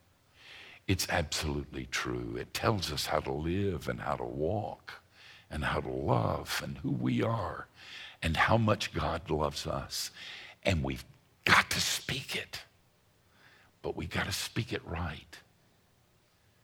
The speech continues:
And we gotta speak it with authenticity and with love. I'm about finished. I, uh, we, we, our younger daughter is Jennifer, and Jennifer brought, brought every stray into our home,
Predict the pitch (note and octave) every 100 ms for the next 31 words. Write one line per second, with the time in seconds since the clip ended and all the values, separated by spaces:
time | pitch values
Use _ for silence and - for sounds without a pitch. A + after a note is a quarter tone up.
0 | _ _ - B1 B1 B1+ - - F2 D#2+
1 | D#2+ B1+ A#1+ A#1+ - C2+ A#1+ - - F2+
2 | - C2+ A#1 G#1+ - _ - - _ -
3 | - B1+ - - G1+ - - - - _
4 | _ _ _ _ _ _ _ _ - -
5 | _ _ _ - C#2 G#1+ G1+ G1+ G1+ -
6 | - G1+ - - C2+ - - - A1 G1+
7 | G1+ G#1+ D#2+ E2+ - - C#2 D#2+ D#2+ -
8 | E2+ D#2+ D#2+ D#2+ C#2 A#1 C#2+ C#2 B1 A1+
9 | A#1 A#1+ - D2+ C#2+ B1+ B1 A#1+ B1+ F2
10 | E2 C#2+ C#2+ C2+ C#2+ C#2 - - D2 C#2+
11 | C#2+ - F2 D2+ F2 E2 - - C#2+ C#2
12 | A#1+ A#1+ B1 A#1+ B1+ B1 B1 - C2+ C2